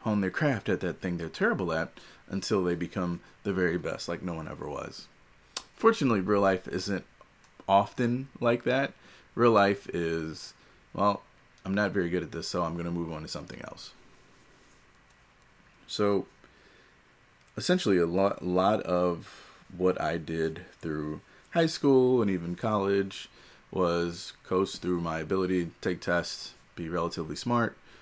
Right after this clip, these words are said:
relatively likable, and those sort of things, tho-, those skills, and, and being really decent at the things that I'm good at, right?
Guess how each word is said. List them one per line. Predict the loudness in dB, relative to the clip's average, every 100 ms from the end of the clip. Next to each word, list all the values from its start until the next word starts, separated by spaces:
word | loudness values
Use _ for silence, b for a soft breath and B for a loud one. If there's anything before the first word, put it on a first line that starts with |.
| B _
relatively | -10 -4 -2 0
likable, | 2 2 2 0 0 0 -6 -20 -20 -20 b b b b b b _ -20 -20 -20 _ _ -10
and | -4 -2 0
those | 0 0
sort | -4 -6
of |
things, | -8 -12 -12 -8
tho-, | -4 -4
those | -2 -6 -6
skills, | -4 -2 -2 -4 -8 -14 -8
and, | -4 -4 -4 -6
and | -2
being | 0 0 -2 -6 -18 -20 -2
really | 2 2 0
decent | -2 0 0 0 -2 -2
at | -4 -6
the | -8
things | -6 -6 -6
that | -6
I'm | -6 -6
good | -8
at, | -8 -10 -14 _ -20 _ _ _ -12
right? | -8 -8